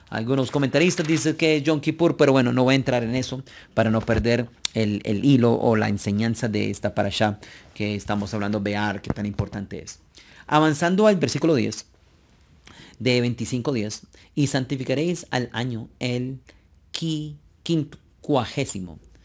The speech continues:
¿sí? Jajamishim. Año proclamaréis libertad en la tierra para los, sus habitantes, júbilo, Yobel. Año de Yobel habrá. De ser para vosotros y regresaréis a cada hombre su posesión y cada persona en su familia regresará.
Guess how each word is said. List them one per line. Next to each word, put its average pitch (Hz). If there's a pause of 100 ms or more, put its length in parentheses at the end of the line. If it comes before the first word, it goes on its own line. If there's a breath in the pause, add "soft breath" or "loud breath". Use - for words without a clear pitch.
(280 soft breath)
¿sí? 139 (320)
Jajamishim. 113 (560 soft breath)
Año 156
proclamaréis 127
libertad 123
en 123
la 107
tierra 117 (240 soft breath)
para 120
los, 117
sus 110
habitantes, 107
júbilo, 110 (240 soft breath)
Yobel. 110
Año 139
de 127
Yobel 120
habrá. 95 (720 soft breath)
De 113
ser 135
para 131
vosotros 131
y 131
regresaréis 110
a -
cada 156
hombre 156
su 151
posesión 156 (200 loud breath)
y 107
cada 123
persona 151
en 139
su 147
familia 147
regresará. 107